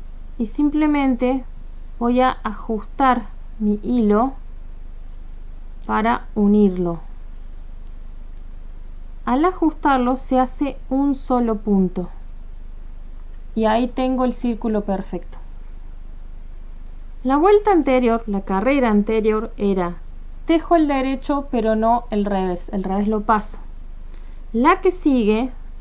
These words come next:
es contraria. Yo voy a tejer el revés,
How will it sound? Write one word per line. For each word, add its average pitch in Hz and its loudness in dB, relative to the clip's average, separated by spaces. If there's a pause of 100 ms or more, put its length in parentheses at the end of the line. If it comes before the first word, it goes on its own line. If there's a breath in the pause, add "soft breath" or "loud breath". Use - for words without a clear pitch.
(260)
es - -4
contraria. 185 4 (880)
Yo 254 6
voy 262 6
a 202 4
tejer 220 2
el 330 4
revés, 294 2